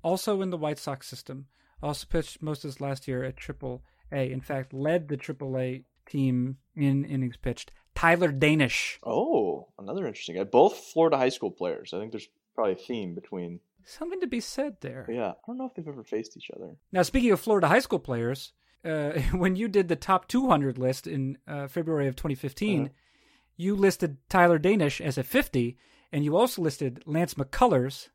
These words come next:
Speaker 1: as a fifty.
Speaker 2: Ah.
Speaker 1: Lance McCullers, also a product of a Florida
Speaker 2: But
Speaker 1: high
Speaker 2: I
Speaker 1: school.
Speaker 2: believe I saw them face each other. Uh, they would, but they were both in public school, or, uh, not public schools, but high schools in the Tampa area.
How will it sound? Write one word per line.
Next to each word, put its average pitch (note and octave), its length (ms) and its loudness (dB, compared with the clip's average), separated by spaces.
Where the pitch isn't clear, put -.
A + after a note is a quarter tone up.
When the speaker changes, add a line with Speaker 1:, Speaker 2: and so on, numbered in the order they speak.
Speaker 1:
as C3+ 160 -2
a C3+ 60 -2
fifty. - 440 -6
Speaker 2:
Ah. - 140 -8
Speaker 1:
Lance D#3+ 180 -2
McCullers, C3+ 640 0
also C#3 360 -4
a B2 60 -4
product B2 500 -8
of B2+ 100 -14
a B2+ 40 -14
Florida B2+ 300 2
Speaker 2:
But D3 60 0
Speaker 1:
high F3 60 6
Speaker 2:
I - 40 8
Speaker 1:
school. - 200 2
Speaker 2:
believe C#4+ 180 2
I C3 80 8
saw B2+ 240 4
them G#2 180 0
face A2+ 260 -2
each - 160 -4
other. F3 340 -2
Uh, A#2 80 0
they D#3+ 140 6
would, G3+ 180 4
but C#3+ 180 6
they E3+ 80 6
were G3 120 4
both D#3+ 300 6
in A#2+ 100 -2
public B2+ 260 4
school, - 220 -10
or, G#2+ 220 4
uh, F2+ 300 0
not G2+ 140 -10
public F2 200 -8
schools, D2 340 -12
but F2+ 120 -2
high A2+ 100 0
schools G#2+ 260 -8
in F2+ 60 -12
the E2+ 60 -10
Tampa - 280 -8
area. - 320 -8